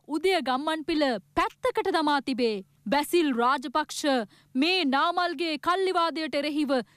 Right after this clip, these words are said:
දැනටමත් විරෝධය පළ කර මෙරටින් නික්ම යාමද සිදු කර තිබේ.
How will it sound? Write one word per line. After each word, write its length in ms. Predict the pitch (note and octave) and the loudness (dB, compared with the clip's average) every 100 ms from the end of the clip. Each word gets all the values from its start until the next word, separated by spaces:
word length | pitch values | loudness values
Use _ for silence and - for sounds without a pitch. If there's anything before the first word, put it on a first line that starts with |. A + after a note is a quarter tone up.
| - | -10
දැනටමත් 600 | A3 E4 F#4+ G4 F4 C#4+ | -2 0 0 0 0 -2
විරෝධය 520 | A3+ E4 A#4+ A#4 G4+ | 0 4 4 4 2
පළ 240 | F4+ D#4+ D#4 | 2 -2 -2
කර 180 | C#4 B3+ G#3+ _ _ - | -2 -2 -4 _ _ -2
මෙරටින් 440 | B3+ D4+ D#4 C4 A3+ | 0 0 0 0 0
නික්ම 320 | G#3 E4 - D#4+ | 0 0 0 0
යාමද 400 | D4 C#4+ C4 A#3+ | 2 0 0 -4
සිදු 260 | - G4+ A4 | -2 -2 0
කර 180 | E4 D4 | -2 -2
තිබේ. 380 | C4 A#3 G#3 | -2 -2 -2